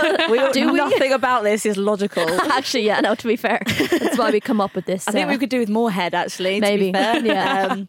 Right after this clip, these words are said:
Speaker 2: <laughs> Let's think about it a bit more before we open our mouths.
Speaker 1: One hundred percent.
Speaker 2: They just stick a mic in front of us and we just go bloop. <laughs>
Speaker 1: Yeah, it's like a brain fart. This entire pod is a brain fart of forty-five minutes worth of, like, some football knowledge and also just pure waffle.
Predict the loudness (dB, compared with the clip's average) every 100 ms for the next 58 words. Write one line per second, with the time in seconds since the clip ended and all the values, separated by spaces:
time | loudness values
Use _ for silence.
0 | -12 -14 -4 -2 0 0 0 0 0 0
1 | -2 -2 -2 -2 -2 -2 -4 -4 -6 -4
2 | -2 0 0 -2 -4 -2 0 0 -2 0
3 | 2 0 -2 -2 -2 -2 -4 -2 -2 -4
4 | -4 -4 0 -2 -4 _ -6 -6 -6 -6
5 | -6 _ _ -14 -14 -4 -2 0 -4 -4
6 | -2 0 0 -2 -2 -2 -4 _ -4 -2
7 | 0 0 0 0 0 -2 -4 -4 -2 0
8 | -2 -2 -2 -2 -4 -6 -4 -4 -4 -4
9 | -6 -4 -6 -4 -4 -4 -4 -4 -6 -6
10 | -6 -2 -2 -2 -4 -4 -4 -6 -6 -10
11 | -10 -12 -10 -10 -12 -8 -8